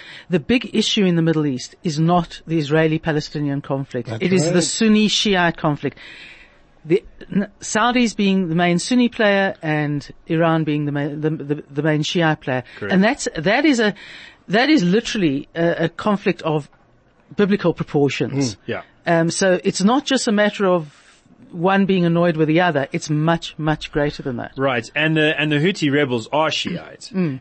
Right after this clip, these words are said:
Speaker 3: And it, and, and, and they inspire Shiite minorities. I think part of the play here is to inspire Shiite minorities in other Arab states,
Speaker 1: Mm.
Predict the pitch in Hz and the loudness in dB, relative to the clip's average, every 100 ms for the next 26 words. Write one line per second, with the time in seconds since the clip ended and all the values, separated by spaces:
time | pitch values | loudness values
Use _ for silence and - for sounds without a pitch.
0 | - 143 135 131 131 123 - 175 147 160 | -6 -2 0 -2 -4 -8 -6 -2 -2 -2
1 | 151 143 147 139 143 151 139 139 147 160 | -2 -2 -4 -4 -4 -4 -2 -2 0 0
2 | 147 - 170 180 170 - 147 131 131 123 | -2 -2 0 0 0 0 -2 -2 -4 -2
3 | 135 143 120 120 151 151 151 156 160 120 | -2 -2 -4 -6 -6 -4 -2 0 0 -2
4 | - 160 175 135 120 113 - 120 113 - | -4 -2 0 0 0 0 -2 -6 -6 -2
5 | 135 143 127 139 123 120 113 117 120 120 | 0 0 -2 -2 -2 -4 -4 0 0 0
6 | 117 - 131 123 131 147 123 110 104 - | -4 -6 -6 -6 -2 -2 0 -2 -4 -10
7 | - - 175 151 | -14 -8 -6 -4